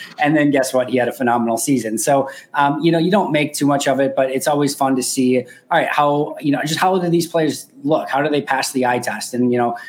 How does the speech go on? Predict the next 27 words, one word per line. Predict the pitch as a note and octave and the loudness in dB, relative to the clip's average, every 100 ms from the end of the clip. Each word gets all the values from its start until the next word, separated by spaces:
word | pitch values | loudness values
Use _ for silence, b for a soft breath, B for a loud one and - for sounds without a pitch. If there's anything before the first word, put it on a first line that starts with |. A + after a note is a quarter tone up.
| B | B
Christian | E3 D#3 D#3+ | -2 0 2
Watson's | C3+ C3 - B2+ A#2 | 2 2 0 -2 0
one | C3+ | 0
of | B2+ | 0
the | B2 | 2
ones | A#2+ B2 A#2+ | 2 0 0
that, | B2 A#2+ B B - | 0 -2 B B -6
you | D3+ | -2
know, | |
just | E3 F3 | 0 2
immediately, | D#3 D3+ D3+ C3+ | 2 2 2 2
you | C3+ | 2
don't | C#3+ | 2
have | C#3 C3 | 2 2
to | |
have, | B2+ B2 | 0 2
like, | B2 A#2+ | 0 -2
a | - B2 - | -4 -8 -8
scout's | - C#3 C3 - | -2 0 0 0
eye | B2+ B2+ | 0 2
or | B2 | 2
a | A2+ | 0
scouting | - B2+ B2 | 0 0 0
background | B2 B2 B2+ A#2 | 0 0 0 0
to | A#2 | 0
be | A#2+ A#2+ | 0 0
like, | A#2 | 0